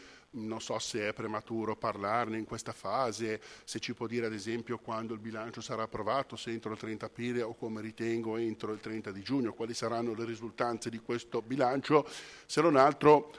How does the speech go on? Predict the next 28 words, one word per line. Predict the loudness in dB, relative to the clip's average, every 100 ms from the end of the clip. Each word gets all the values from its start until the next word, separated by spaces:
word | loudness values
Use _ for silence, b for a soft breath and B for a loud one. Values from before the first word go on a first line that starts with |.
| B
anche | 0 2 2
nell'interesse | 2 0 2 2 2 0
dell'amministrazione | 0 2 2 0 0 -2 -2 -2 -2
per | -4 -6
fugare | -6 -2 0 0 -2
tutta | -6 -6
una | -6
serie | -6 -6
di | -4
allarmismi | -4 -4 -4 -4 -4
e |
di | -6
notizie | -6 -6 -8 -10 -10
che | -12
poi | -10 -8
non | -8
potendo | -10 -10 -8 -8
discutere | -10 -12 -10 -6 -6 -6
le | -8
questioni | -8 -10 -8 -6 -2 -2 -2 -2
inevitabilmente | -2 -2 -4 -6 -6 -8 -8 -10
circolano, | -8 -8 -4 -2 0 -2 -4
non | -8
fanno | -4 -6 -4
il |
bene | -4 -4 -4
delle | -4 -4
aziende, | -2 -2 0 -2